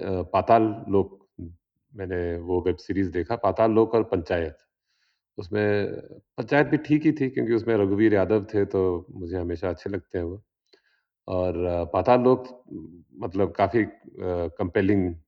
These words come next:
अ, सीरीज थी और वो, मतलब, अ, almost binge watch ही किया, करीब तीन चार दिन में ख़त्म कर दिया उसे। और, अ, उसमें, अ,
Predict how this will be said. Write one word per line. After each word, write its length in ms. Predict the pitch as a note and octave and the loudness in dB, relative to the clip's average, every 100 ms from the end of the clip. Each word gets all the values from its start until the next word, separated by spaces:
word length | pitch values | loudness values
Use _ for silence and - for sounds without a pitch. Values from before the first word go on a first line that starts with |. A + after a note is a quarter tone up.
| _ - | _ -10
अ, 300 | F2 F2 E2+ F#2 _ _ _ _ _ _ - - | -8 -6 -10 -14 _ _ _ _ _ _ -20 -18
सीरीज 540 | - G#2+ G2 F#2+ - G2+ | -8 -2 0 0 -2 -4
थी 200 | F2 E2+ | -2 -2
और 180 | F2 | -4
वो, 460 | E2 E2+ F2 E2 - | -4 -2 -2 -2 -6
मतलब, 440 | - F2+ F2+ E2 - - - | -18 -12 -10 -10 -12 -20 -20
अ, 420 | - - - - D3+ _ _ _ _ _ A2 | -18 -18 -20 -20 -20 _ _ _ _ _ 0
almost 320 | G#2+ B2 A#2 | 4 4 4
binge 280 | F#2+ A2 G#2 | 4 4 6
watch 260 | A2 G#2 | 4 4
ही 80 | A#2 | 2
किया, 260 | - G2 F2+ | 2 2 2
करीब 320 | F#2+ G2 F#2+ | 0 0 0
तीन 160 | G#2 G2 | -2 0
चार 180 | G#2+ G2 | 2 4
दिन 160 | G2 | 2
में 160 | F#2+ F#2+ | 2 -2
ख़त्म 300 | F#2+ F#2 F2 | -2 -4 -4
कर 160 | E2 | -6
दिया 180 | D#2+ E2+ | -6 -8
उसे। 240 | D#2+ - _ _ _ _ _ _ _ _ _ _ - | -8 -16 _ _ _ _ _ _ _ _ _ _ -4
और, 300 | G2 F#2+ F#2 F#2 F#2 F#2 F2+ - - | 0 2 2 2 2 2 0 -2 -2
अ, 280 | A2 G#2+ G2+ | -2 -2 -4
उसमें, 440 | G#2 B2+ A#2+ A#2+ | -4 2 4 4
अ, 760 | A2+ - - - - - - | 2 -4 -14 -16 -16 -16 -16